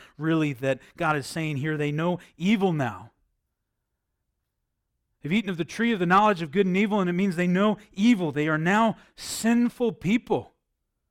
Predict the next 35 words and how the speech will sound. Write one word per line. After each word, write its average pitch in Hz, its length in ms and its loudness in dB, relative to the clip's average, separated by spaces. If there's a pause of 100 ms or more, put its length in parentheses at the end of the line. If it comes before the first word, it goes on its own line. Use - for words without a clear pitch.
(1000)
And 165 120 -2
as 202 160 0
such, 226 360 -4
a 165 40 -2
good 185 300 2
and 160 140 -4
holy 208 320 2
and 165 180 0
righteous 190 460 -2
God 196 340 2
cannot 190 340 2
allow 190 360 4
them 190 220 0
then 190 120 0
to 185 60 -2
remain 185 280 0
in 202 80 -2
the 175 60 -4
garden 196 260 2
and 180 160 -2
eat 214 320 -4
of 170 140 -6
the 165 80 -8
tree 214 540 -6 (300)
of 151 120 -8
life 196 560 4
and 196 140 -2
live 208 160 2
forever. 208 400 2
Sinful 226 400 -4
people 214 320 -2
that 185 140 -4
would 190 100 -4
live 220 180 0
forever. 220 480 -4